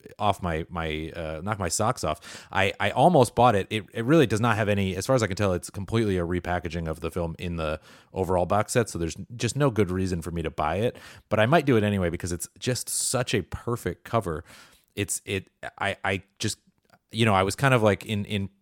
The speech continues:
preparation for this episode, I was just kind of looking at the collage of all the covers of the year that,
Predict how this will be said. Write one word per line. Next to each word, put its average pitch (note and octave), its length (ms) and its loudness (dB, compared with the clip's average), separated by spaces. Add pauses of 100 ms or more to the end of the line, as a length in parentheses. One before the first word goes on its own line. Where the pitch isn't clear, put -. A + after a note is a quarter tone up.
(120)
preparation A2 480 0
for G2 80 -2
this F2+ 160 0
episode, G#2 300 0
I F2+ 40 0
was E2+ 120 -2
just E2+ 100 -10
kind F2+ 140 -4
of D#2+ 100 -6
looking F2+ 260 -4
at E2+ 80 -2
the E2+ 80 -8
collage E2+ 560 -2
of D#2 80 -10
all D#2+ 120 -2
the D#2+ 80 -8
covers E2+ 360 -4
of D#2 120 -8
the E2 100 -6
year D#2+ 300 -2
that, D#2+ 180 -10